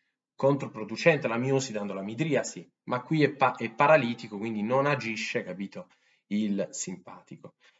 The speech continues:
Le condizioni poi responsabili possono essere anche non neurogene, quindi possiamo avere le care sinecchie iridee posteriori, che sono quelle iridolenticolari,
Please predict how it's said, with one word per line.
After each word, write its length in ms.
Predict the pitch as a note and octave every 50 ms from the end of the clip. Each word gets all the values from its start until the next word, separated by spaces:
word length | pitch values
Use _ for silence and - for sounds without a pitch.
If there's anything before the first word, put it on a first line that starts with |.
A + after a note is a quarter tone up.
| _ _
Le 120 | - B2+
condizioni 640 | B2 - E3+ E3+ E3 F3 F3 - - G3+ F3 C3+ -
poi 200 | D#3 D3+ C3+ A#2+
responsabili 920 | A#2 B2 C#3 - - - C3+ C3 - - - C#3+ C#3+ C3+ B2+ A#2 A#2 G#2+ G2+
possono 360 | G#2 - A2+ G#2 - - A2 A#2
essere 360 | A#2+ - - - G#2+ G2+ G#2+
anche 260 | A#2 B2+ B2+ - A2
non 240 | G#2+ A#2+ C3 C3+ B2
neurogene, 800 | A#2 B2 D3 D3+ C#3 A2+ F#2+ F2 G2+ A2 G#2 G2+ E2+ F2 F2 -
quindi 280 | - G#2 G2+ F#2 F2+
possiamo 360 | F2 - G2+ - - A2+ A2 A2
avere 200 | A2 G#2+ G#2 G2
le 120 | G2+ G2+
care 240 | - B2+ B2 B2 B2+
sinecchie 720 | B2 - - B2+ B2 C3 C3+ C3 C3 - - - - A#2+
iridee 540 | A#2 A#2 A#2 A#2 A#2 A#2 A#2 C3 C3 B2+ -
posteriori, 840 | - B2 B2 A#2+ - - - C3+ B2+ B2 A2 G#2+ G2+ G#2 G#2 G#2+
che 120 | G2+ - G2+
sono 220 | - - G#2+ G#2+
quelle 200 | G#2 A2+ A2 G#2
iridolenticolari, 1400 | G2+ G#2 G#2+ A#2+ B2+ B2 A2+ G#2+ G2+ G#2 G#2+ A2 A2 G#2 - A#2+ A#2+ - D3 D3+ C3+ G#2 F2+ F2+ F#2 - G#2+ G2+